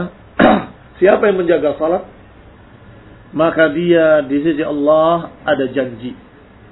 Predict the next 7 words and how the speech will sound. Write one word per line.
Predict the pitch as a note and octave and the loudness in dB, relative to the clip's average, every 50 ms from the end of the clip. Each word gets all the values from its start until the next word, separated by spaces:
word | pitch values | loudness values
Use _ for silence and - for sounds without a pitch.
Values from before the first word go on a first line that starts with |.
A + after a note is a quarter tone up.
| - - - - - _ _ - | -20 -20 -20 -20 -20 _ _ -16
akan | D3+ C#3 - C3+ C3+ | -16 -14 -10 -10 -10
dimasukkan | B2+ B2 B2 B2 B2+ - - - - D3+ D3+ C#3+ | -10 -10 -10 -10 -10 -10 -10 -10 -10 -8 -8 -8
oleh | C#3 | -8
Allah | - - D#3+ D#3 C#3+ | -8 -8 -8 -8 -10
ke | - - | -12 -12
dalam | G#2+ G#2+ G2+ G2+ G2 | -12 -12 -14 -14 -16
jannah." | - G2+ F2 E2+ - | -18 -20 -20 -20 -20